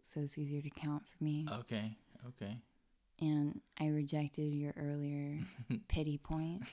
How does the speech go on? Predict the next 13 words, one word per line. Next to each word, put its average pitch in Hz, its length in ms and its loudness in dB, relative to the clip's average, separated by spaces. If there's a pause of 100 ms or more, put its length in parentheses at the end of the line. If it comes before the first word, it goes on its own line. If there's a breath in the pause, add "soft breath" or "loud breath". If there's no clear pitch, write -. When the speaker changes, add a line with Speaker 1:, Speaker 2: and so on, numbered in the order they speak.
(120)
Speaker 1:
'cause - 840 -4
Speaker 2:
Yeah. 156 120 0
Speaker 1:
I - 20 2
don't 156 300 2 (120)
need 165 180 4
your 170 120 2
pity 151 260 -2
points. 143 460 -2 (200)
Speaker 2:
Okay. 180 40 -6 (260)
Speaker 1:
I 151 100 0
can 165 180 0
get 156 180 -2
my 156 120 0